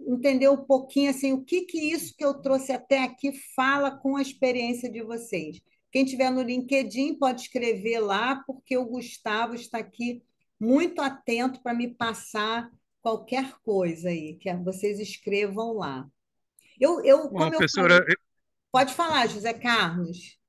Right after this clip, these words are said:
Speaker 2: É, eu sou José Carlos, moro aqui em Jacareí, né? É, eu sou um engenheiro industrial mecânico, mas especializado em manutenção de aeronaves e ensaios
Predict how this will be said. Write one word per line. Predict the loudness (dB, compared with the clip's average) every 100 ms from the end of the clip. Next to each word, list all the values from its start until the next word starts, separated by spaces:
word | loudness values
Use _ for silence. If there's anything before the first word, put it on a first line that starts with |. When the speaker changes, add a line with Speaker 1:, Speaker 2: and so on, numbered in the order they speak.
| _ _
Speaker 2:
É, | -4 -2 0 -2
eu |
sou | 0 2
José | 2 2
Carlos, | 4 4 4 2
moro | 0 0 0
aqui | -2 -4
em | -2 -2
Jacareí, | -2 0 4 4 4 2 -2 _ _ _ _ -6
né? | -4 -2 0
É, | 2 4 4 2 2 0 -4 -4 -6
eu |
sou | -6 -4 -4
um | -2
engenheiro | -2 -2 0 0 0 -4 -4
industrial | -8 -4 -2
mecânico, | 0 -2 -2 -6 -4
mas | -4 -6
especializado | -4 -4 -2 -2 0 0 0 -6 -8 -20 _ -8
em | -4
manutenção | -4 -4 -6 -8 -6 -4
de | -2
aeronaves | 0 0 -2 0 -2 -4
e | -6
ensaios | -4 -2 0 0 -2 -8